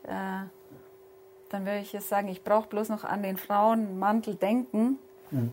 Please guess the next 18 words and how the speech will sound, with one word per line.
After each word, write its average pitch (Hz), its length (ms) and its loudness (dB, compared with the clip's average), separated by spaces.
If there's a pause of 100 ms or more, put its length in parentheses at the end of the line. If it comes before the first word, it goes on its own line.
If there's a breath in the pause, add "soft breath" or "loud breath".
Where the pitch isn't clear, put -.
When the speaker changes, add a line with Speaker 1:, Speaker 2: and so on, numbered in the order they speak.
Speaker 1:
um 214 140 4
meine 196 240 2
Gebärmutter 202 640 0
zu 196 200 -4
heilen. 202 400 2 (720 loud breath)
Und 202 200 -4
irgendwann 233 480 6
mal 214 140 8
brauche 208 240 4
ich 214 100 -10
dann 208 180 -4
bloß 214 240 0
noch 208 140 -4
diesen 196 280 -6
Impuls, 214 560 0 (460)
ich - 160 -10
bin 226 320 0
heil. 202 300 -2